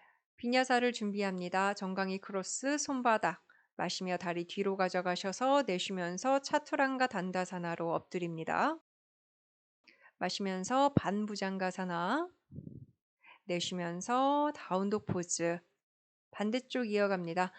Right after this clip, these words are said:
마시며 한 발 한 발 앞으로 걸어 들어와서 자리에 앉습니다.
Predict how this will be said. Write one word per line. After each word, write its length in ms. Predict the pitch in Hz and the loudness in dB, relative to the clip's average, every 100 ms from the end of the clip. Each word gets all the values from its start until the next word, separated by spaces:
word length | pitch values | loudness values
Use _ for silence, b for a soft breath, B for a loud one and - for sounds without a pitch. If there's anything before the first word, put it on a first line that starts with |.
| B - | B -6
마시며 380 | 170 - 185 | -4 -4 -4
한 180 | 202 247 | -4 2
발 140 | 240 233 | 4 4
한 120 | 233 | 4
발 140 | 254 | 2
앞으로 480 | - 180 - 220 214 | 0 -10 -6 0 2
걸어 240 | 202 185 180 | 2 2 2
들어와서 480 | 175 170 170 190 | 2 2 2 0
자리에 380 | 185 170 175 180 | 0 -2 0 -2
앉습니다. 760 | 156 175 - 180 160 156 160 | -2 -2 -2 -4 -6 -6 -8